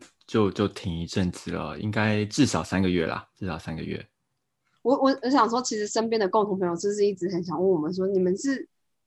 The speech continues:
Speaker 2: 吵架吗？” <laughs> 没有，没有，没有，我们俩只是没有都在一起而已。我们要讲的这个人呢，从很早以前就有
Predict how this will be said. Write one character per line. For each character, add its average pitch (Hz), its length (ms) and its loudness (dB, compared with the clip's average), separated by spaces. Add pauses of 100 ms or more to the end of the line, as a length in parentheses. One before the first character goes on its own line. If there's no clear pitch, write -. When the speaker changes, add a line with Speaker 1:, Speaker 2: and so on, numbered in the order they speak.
(180)
Speaker 2:
吵 170 200 -8
架 196 220 -2
吗？” 170 120 4 (540)
<laughs> - 1300 -2
没 208 100 0
有， 226 160 6
没 208 240 -2
有， 196 140 2
没 196 180 -2
有， 208 80 -4 (420)
我 196 60 -2
们 202 80 2
俩 185 180 2
只 185 80 0
是 220 100 0
没 233 120 2
有 185 400 4
都 190 180 6
在 190 220 6
一 185 40 4
起 156 320 0
而 143 140 -4
已。 175 100 -4 (840)
我 226 120 4
们 262 100 4
要 349 60 6 (160)
讲 262 160 4
的 240 80 2
这 302 140 4
个 277 120 2
人 190 240 2
呢， 185 360 2
从 196 220 -2
很 226 240 0
早 214 200 2
以 190 40 -4
前 175 260 -4
就 214 120 0
有 196 140 2